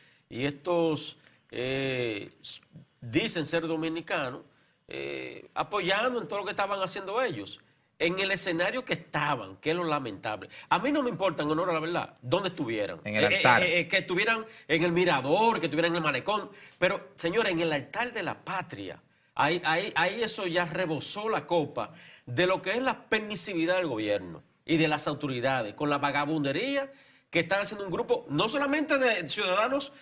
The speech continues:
Speaker 1: haitianos, ¿eh? Hay que decirlo, es como un grupo también de aquí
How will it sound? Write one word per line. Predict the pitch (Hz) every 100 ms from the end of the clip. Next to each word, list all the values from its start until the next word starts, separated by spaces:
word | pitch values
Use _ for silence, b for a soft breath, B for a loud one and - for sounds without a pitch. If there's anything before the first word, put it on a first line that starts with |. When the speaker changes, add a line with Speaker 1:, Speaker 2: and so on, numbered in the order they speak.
| B -
Speaker 1:
haitianos, | 147 135 160 240 139 120
¿eh? | -
Hay | 143
que | 139
decirlo, | 170 214 247 208 143 147 B B B -
es | 170
como | 269 285
un | 277
grupo | 262 262 226 214
también | 190 180 208
de | 196
aquí | 139 - 147 143 -